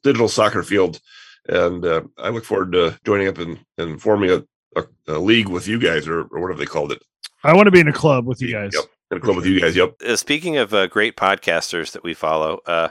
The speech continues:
Speaker 3: I, I did enjoy seeing, uh, Kat Bailey was talking about how it would be, it would totally, it would finally break her free from fifa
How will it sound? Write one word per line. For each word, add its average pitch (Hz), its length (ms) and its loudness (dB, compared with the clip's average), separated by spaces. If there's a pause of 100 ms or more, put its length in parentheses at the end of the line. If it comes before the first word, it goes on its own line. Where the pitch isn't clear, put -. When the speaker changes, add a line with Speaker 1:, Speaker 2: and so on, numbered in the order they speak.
(200)
Speaker 3:
I, 101 200 2
I 107 140 4
did 110 220 0
enjoy 101 400 0
seeing, 92 320 -2
uh, 87 120 2
Kat 92 280 0
Bailey 87 300 0
was 82 160 -6
talking 85 220 0
about 82 260 0
how 80 240 0
it 80 80 -8
would 80 140 -8
be, 80 220 -10
it 92 60 0
would 87 180 -6 (100)
totally, 92 480 -2 (140)
it 98 60 -4
would 101 140 -2
finally 101 600 0 (260)
break 95 220 0
her 95 160 -2
free 90 320 -4
from 82 220 -8
fifa 80 500 -8